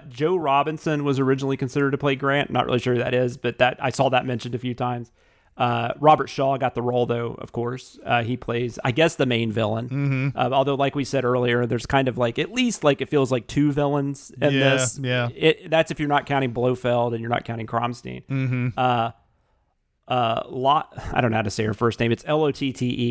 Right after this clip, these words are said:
Speaker 1: E, Latte,
Speaker 2: Yeah,
Speaker 1: uh,
Speaker 2: I actually
Speaker 1: Lenya.
Speaker 2: heard this name pronounced several
Speaker 1: Okay.
Speaker 2: times, but I don't remember if it's exact, but it's Lotte Lenya, I think.
Speaker 1: Okay, Lotte Lenya. That makes sense. Yeah.
Speaker 2: Mm-hmm.
Speaker 1: Uh, she plays Kleb, who is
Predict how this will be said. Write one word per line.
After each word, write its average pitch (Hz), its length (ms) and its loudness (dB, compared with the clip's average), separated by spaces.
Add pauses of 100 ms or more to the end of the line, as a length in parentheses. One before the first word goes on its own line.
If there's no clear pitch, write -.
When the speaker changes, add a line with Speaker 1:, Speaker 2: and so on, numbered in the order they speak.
(200)
Speaker 1:
E, - 40 -6
Latte, 143 680 0
Speaker 2:
Yeah, 156 260 0
Speaker 1:
uh, 117 60 2
Speaker 2:
I 165 120 4
actually 139 280 2
Speaker 1:
Lenya. 139 40 0
Speaker 2:
heard 156 300 0
this 135 240 -2
name 139 520 -2
pronounced 131 440 0
several 135 200 2
Speaker 1:
Okay. 123 100 2
Speaker 2:
times, 131 420 -2
but 123 200 -2
I 123 180 0
don't 143 420 -2
remember 135 420 -2
if 117 100 -4
it's 117 160 -10
exact, 123 500 -4
but 127 100 -4
it's 117 140 -8
Lotte 147 240 0
Lenya, 117 580 -4
I 104 140 -2
think. 98 400 -4 (200)
Speaker 1:
Okay, 131 320 0
Lotte 127 220 2
Lenya. 113 400 -4
That 294 100 -2
makes - 180 -2
sense. - 220 -16
Yeah. 127 100 -2
Speaker 2:
Mm-hmm. 117 240 -2 (300)
Speaker 1:
Uh, 110 200 0
she 226 180 -2
plays 185 220 4
Kleb, 127 480 0
who 123 240 0
is - 260 -6